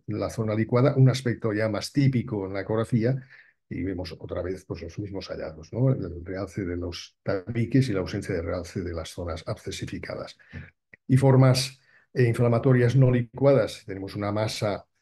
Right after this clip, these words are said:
inespecífica, que corresponde, pues, a un, a lo que podríamos llamar un flemón, con una pequeña zona de absceso central, y otra zona ya,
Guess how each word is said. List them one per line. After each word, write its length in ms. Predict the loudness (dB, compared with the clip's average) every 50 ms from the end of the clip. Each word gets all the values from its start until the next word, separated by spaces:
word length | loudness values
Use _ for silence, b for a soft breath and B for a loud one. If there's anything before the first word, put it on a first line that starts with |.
| _ _ _ _ _ _ _ _ _ _ _ _
inespecífica, 960 | 4 6 6 6 6 4 0 0 2 4 4 4 6 6 6 6 6 4 0 -6 -12 _ _ _ -4
que 80 | -4 -2
corresponde, 640 | -2 -4 -4 -6 -2 -2 -2 0 0 -2 -2 -4 -4
pues, 240 | -6 -8 -6 -6
a 80 | -8 -8
un, 220 | -8 -8 -10 -10 -12 -14 -16 -20 -20 -14 -10
a 160 | -10 -8 -6
lo 100 | -6 -6
que 80 | -6 -2
podríamos 380 | 0 2 4 6 6 6 4 2
llamar 220 | 0 0 0 -2
un 80 | -4 -4
flemón, 400 | -4 -4 0 2 4 4 4 4
con 140 | 0 -2
una 120 | -4 -4 -6
pequeña 560 | -6 -6 -6 -6 -4 -4 -4 -6 -8 -10 -10
zona 240 | -4 -4 -2 0 0
de 80 | -2
absceso 380 | -2 -4 -4 -6 -6 -4 -4 -6
central, 500 | -6 -6 -8 -2 2 4 4 4 4 2 -2 B B B B B B B B _
y 60 | 2
otra 180 | 4 4 2
zona 340 | 2 2 0 0 2 0 0
ya, 360 | 2 2 2 2 0 -2 -4